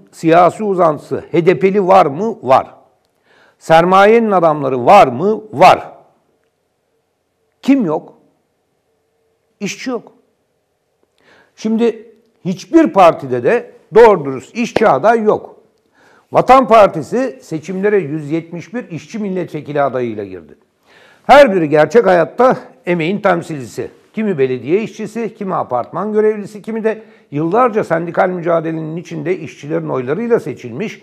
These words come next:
yedi ateşten geçmenin tecrübesiyle geleceği yönetmeye aday oldu.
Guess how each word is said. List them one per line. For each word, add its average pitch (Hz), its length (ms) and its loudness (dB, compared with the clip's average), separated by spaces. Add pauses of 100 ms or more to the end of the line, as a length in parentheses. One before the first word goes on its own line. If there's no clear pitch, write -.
(340)
yedi 175 300 2
ateşten 160 600 0
geçmenin 156 480 -6
tecrübesiyle 151 720 -6
geleceği 160 460 -8
yönetmeye 185 680 -8
aday 175 240 2
oldu. 92 360 -8